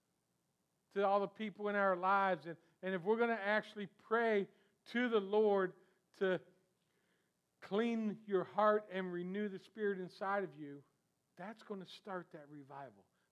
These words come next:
That's gonna start that revision inside of you. And, and true revival will remove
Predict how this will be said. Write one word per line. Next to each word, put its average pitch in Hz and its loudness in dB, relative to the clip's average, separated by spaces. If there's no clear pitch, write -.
That's 190 -4
gonna 220 -10
start 208 -2
that 185 -6
revision 170 -4
inside 160 -4
of 151 -10
you. 160 -4
And, 175 -2
and 175 0
true 240 2
revival 196 2
will 180 -6
remove 170 2